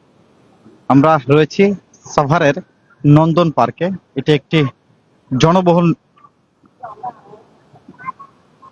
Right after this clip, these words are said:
বিনোদন কেন্দ্র। আমরা দেখছি সকাল থেকে কিন্তু উপচে পড়া ভিড়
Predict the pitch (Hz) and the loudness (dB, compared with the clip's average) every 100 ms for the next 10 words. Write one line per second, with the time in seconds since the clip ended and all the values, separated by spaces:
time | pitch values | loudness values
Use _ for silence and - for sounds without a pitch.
0 | _ - _ _ _ - 151 160 147 139 | _ -20 _ _ _ -4 0 2 0 0
1 | 131 113 120 - 143 160 160 - - 208 | -2 0 -2 2 2 2 -2 -2 0 0
2 | - - 185 208 190 190 185 185 185 165 | 0 -2 0 -2 -2 -4 -4 -4 -4 -2
3 | 175 160 - - - 220 208 196 139 165 | -2 -2 -4 -8 -2 -2 0 0 2 0